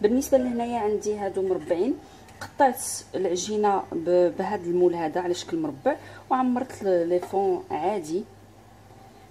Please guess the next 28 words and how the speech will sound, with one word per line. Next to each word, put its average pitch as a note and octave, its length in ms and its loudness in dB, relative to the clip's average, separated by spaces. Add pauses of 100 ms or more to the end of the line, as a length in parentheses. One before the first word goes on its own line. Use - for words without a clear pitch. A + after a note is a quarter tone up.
(220)
باش F#3 200 -6
نحصل G#3 300 -6
على F3 140 0
شكل G3 380 -6
ديال D#3 480 -2
لي D#3 80 -4
فون E3 260 -4
دو D#3 80 -8
كيش - 280 -8
اللي F#3+ 100 -4
غادي D3+ 200 -4
يكون C4 280 -4
هكا E3+ 280 -4
مربع. - 340 -6 (640)
آه، G3+ 100 4
بالنسبه B3+ 380 2
لي B3 120 2
هنا A#3 160 0
من A3 120 0
بعد F3+ 200 2
ما G#3+ 180 4
بردوا G3 300 2
مزيان F#3+ 340 0 (380)
غادي G#3+ 160 0
نوضعهم A3 480 2
في - 160 -8
واحد - 180 -10
العلبه F#3 400 0